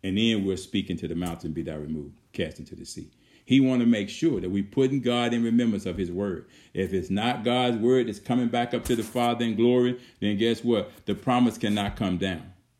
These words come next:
That's why Jesus is right there, man, to ensure that. He's the author, the finisher. He wanna make sure when that prayer comes up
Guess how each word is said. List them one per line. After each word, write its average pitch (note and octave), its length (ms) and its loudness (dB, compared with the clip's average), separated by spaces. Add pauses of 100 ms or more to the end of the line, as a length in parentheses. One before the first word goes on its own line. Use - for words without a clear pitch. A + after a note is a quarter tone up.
(500)
That's G#2 180 -6
why G#2+ 180 0
Jesus G#2 320 -2
is E2+ 100 -4
right G2 260 -2
there, F#2 120 -2
man, F#2 280 -2
to F2 140 -4
ensure F2 420 -4
that. D2+ 260 -12 (220)
He's F#2 180 -2
the F2 100 -6
author, F#2+ 260 -2
the - 80 -8
finisher. - 400 -6 (240)
He G2+ 140 -2
wanna G#2+ 240 0
make A2+ 200 2
sure A2 340 2 (180)
when F2 160 -4
that G2 200 -4
prayer A#2 280 0
comes A#2+ 380 2
up - 460 -2